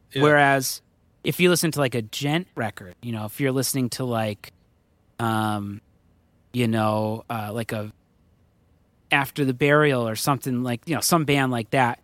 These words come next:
Speaker 1: Yeah.
Speaker 2: you're go-, you actually want it a hundred percent quantized because that is what they're going for, is this mechanical,
Speaker 1: Yeah.
Speaker 2: super synchronized sound.
Speaker 1: When you talked about, like, recreating the glitch, I think is how you worded it, as, uh,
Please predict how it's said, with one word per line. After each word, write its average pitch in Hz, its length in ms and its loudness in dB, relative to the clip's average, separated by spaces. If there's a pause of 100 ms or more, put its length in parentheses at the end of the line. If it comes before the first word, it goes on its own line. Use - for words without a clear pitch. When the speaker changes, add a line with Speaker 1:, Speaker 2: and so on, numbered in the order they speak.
Speaker 1:
Yeah. 123 220 -10
Speaker 2:
you're 151 220 4
go-, 151 140 -2
you 165 260 4
actually 156 300 2
want 165 500 2
it 127 200 -6 (200)
a 139 60 -6
hundred 127 280 -4
percent 117 400 -6
quantized 113 680 -4
because 117 320 -8
that 117 360 -2 (540)
is 139 320 4
what 131 160 0
they're 117 180 -2
going 147 420 0
for, 113 280 -4
is 117 180 -2
this - 220 -6
mechanical, 117 1120 -6
Speaker 1:
Yeah. 123 160 -6
Speaker 2:
super 123 300 -4
synchronized 113 760 -4
sound. 117 400 -4 (200)
Speaker 1:
When 139 200 -6
you 123 60 -8
talked 135 300 -4
about, 120 240 -4
like, 110 180 -6
recreating 110 680 -8
the 104 80 -12
glitch, 101 580 -8
I 107 40 -12
think 101 180 -14
is 98 160 -10
how - 100 -12
you 101 140 -8
worded 98 340 -8
it, 98 220 -8
as, 98 380 -10
uh, 95 220 -10